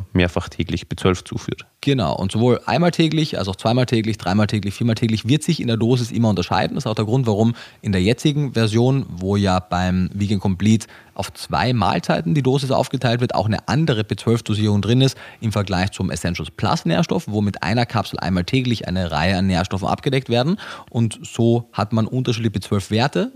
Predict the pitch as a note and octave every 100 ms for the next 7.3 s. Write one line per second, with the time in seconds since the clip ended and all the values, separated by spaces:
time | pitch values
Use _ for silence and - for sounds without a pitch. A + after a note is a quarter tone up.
0 | - A#2+ A2 - C3 E3 F3 E3+ A2 -
1 | C3 A2 A2 - F#2 F#2+ F2+ D#2+ F2 -
2 | F2 F2+ F2 E2 D2 D#2+ D#2+ G1+ - F2
3 | - - _ - - - - G#2+ C#3+ F3
4 | C#3 - C#4 A3+ F#2 E2 - B2 B2+ A2+
5 | D#3 A#3 - F#2 F#2+ G#2 G2+ G2 G2+ F2+
6 | - A#2+ B2 A#2+ A#2+ - F#2 E2 F#2+ B2+
7 | C#3 E3